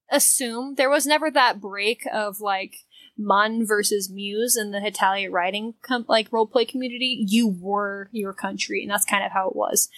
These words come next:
So there were people getting direct death threats and insults because they didn't know how to separate these things,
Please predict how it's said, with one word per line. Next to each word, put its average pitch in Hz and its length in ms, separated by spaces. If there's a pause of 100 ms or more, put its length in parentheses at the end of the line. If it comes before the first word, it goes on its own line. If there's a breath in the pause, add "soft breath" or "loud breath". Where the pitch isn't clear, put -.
(160 loud breath)
So 240 220
there 269 100
were 294 100
people 277 300
getting 220 400 (100)
direct 208 680 (120)
death 214 320
threats 240 380
and 220 180
insults 208 680 (300 soft breath)
because 240 360
they 233 100
didn't 233 260
know 214 220
how 202 300
to 233 120
separate 208 500
these - 240
things, 220 500